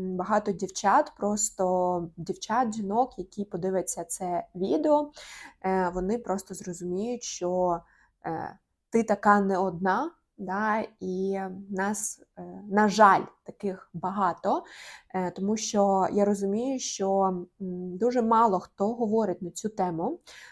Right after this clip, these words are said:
е, дуже мало людей, до-, точніше, дуже мало дівчат або жінок взагалі, в принципі, розповідають про те, що,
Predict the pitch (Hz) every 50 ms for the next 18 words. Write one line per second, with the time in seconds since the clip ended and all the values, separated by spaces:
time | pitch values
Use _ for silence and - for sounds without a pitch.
0 | - _ _ - 190 185 185 175 185 208 226 226 226 214 214 240 240 254 254 240
1 | 220 208 208 202 202 - - - 202 196 196 190 180 170 185 202 233 262 262 -
2 | - 185 202 196 - 196 - - 202 202 208 - - 175 170 - 214 202 208 208
3 | 208 196 214 190 190 175 170 170 180 - - - - 180 180 214 262 285 285 214
4 | 185 185 196 190 190 190 180 170 190 226 233 226 202 185 185 180 185 190 202 202
5 | 214 214 202 208 - - _ _ 202 196 208 214 208 202 208 - - - 175 -
6 | 175 - - - 196 180 196 185 202 208 208 196 180 - - - 170 - _ -
7 | 196 180 180 - - - - - 196 196 175 - -